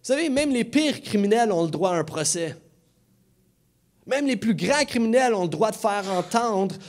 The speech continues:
leur justification, leurs arguments. Alors, nos enfants, lorsqu'ils sont dans le mal,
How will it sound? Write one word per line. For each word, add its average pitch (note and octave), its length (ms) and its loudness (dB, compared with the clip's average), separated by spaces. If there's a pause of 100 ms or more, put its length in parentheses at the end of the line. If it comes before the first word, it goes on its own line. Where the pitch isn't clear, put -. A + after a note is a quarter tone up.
leur F3 320 6
justification, F#3+ 1040 -2 (180)
leurs D3+ 360 2
arguments. D#3+ 600 -6 (360)
Alors, B3+ 300 0
nos G#3 200 2
enfants, A3 460 -2
lorsqu'ils A3 380 -6
sont A#3 240 -2
dans E3+ 180 -4
le C#3+ 60 -6
mal, G3+ 520 -6